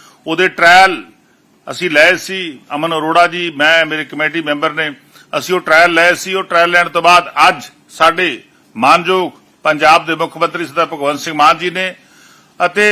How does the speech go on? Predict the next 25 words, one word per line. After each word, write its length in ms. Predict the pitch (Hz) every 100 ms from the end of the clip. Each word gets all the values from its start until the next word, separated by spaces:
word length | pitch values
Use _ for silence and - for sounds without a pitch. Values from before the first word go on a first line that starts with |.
| 202 127
ਸਾਡੀ 340 | - 160 175 175
ਪਾਰਟੀ 360 | 180 175 175
ਦੇ 120 | 185 185
ਕੌਮੀ 320 | 175 185 190
ਕਨਵੀਨਰ 600 | 190 180 185 190 190 120 - _ _ _ 127
ਅਰਵਿੰਦ 320 | 139 190 180
ਕੇਜਰੀਵਾਲ 560 | 185 180 185 185 185
ਜੀ 100 | 180
ਨੇ 100 | 180 170
ਤਰਨਤਾਰਨ 600 | 190 202 190 196 202 196
ਵਿਖੇ 360 | 190 190 196 185 - _ _ _ -
ਇਕਵੰਜਾ 600 | 156 170 180 175 208 208
ਪੁਆਇੰਟ 400 | 165 185 196 196
ਇਕਤਾਲੀ 720 | - - 185 208 220 175 110 - -
ਕਰੋੜ 300 | 175 180 196
ਰੁਪਏ 300 | 196 190 185
ਦੀ 100 | 180
ਲਾਗਤ 420 | 170 156 156 180
ਦੇ 100 | 165
ਨਾਲ 220 | 175 170 143
ਨੌ 400 | 139 156 190 202
ਡਰੋਨ 400 | 135 143 170 185
ਨੇ 140 | 185
ਜਿਹੜੇ, 340 | 175 165 143 107 _ _ _ _ _ -
ਉਹ 400 | 202 196 180